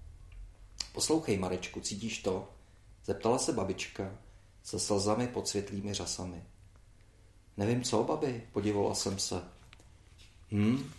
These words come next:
brum, brum,“ vrtěl kebulí s vykousanou šošolkou Obřich. „Babička Maruška se tu narodila,“ pohladil mě dědeček po světlých čupřinách.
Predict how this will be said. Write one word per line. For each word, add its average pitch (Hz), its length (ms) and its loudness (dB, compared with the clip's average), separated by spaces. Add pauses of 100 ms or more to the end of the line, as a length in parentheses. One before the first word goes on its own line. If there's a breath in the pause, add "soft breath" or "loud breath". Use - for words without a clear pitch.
brum, 113 400 4
brum,“ 113 480 6
vrtěl 107 360 2
kebulí 104 500 0
s - 140 -2
vykousanou 107 580 2
šošolkou 101 640 0
Obřich. 95 560 -4 (1160 soft breath)
„Babička 107 520 6
Maruška 104 460 8
se 117 160 6
tu 113 120 0
narodila,“ 95 580 4
pohladil 92 500 -2
mě 104 160 -4
dědeček 98 680 -2
po 95 180 -2
světlých 101 520 -4
čupřinách. 90 640 -6